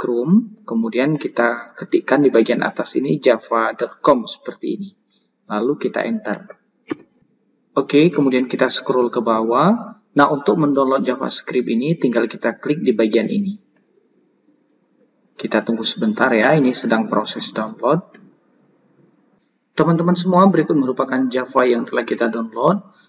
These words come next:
Kemudian Java yang telah kita download ini kita install terlebih dahulu.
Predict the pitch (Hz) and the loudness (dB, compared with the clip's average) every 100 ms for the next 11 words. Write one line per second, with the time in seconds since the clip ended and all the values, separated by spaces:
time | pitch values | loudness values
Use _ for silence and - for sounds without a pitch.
0 | _ - 131 151 143 135 - 131 127 127 | _ -6 2 2 2 -2 0 -2 0 -2
1 | 135 123 123 123 131 127 123 151 - - | -2 -4 -4 -2 -6 -4 -2 -2 -4 -2
2 | 123 113 113 139 127 - 127 117 - - | 0 2 0 -4 -8 -4 0 0 0 -8
3 | 117 113 - - - 123 180 214 | -6 -4 -6 -10 -14 -2 2 2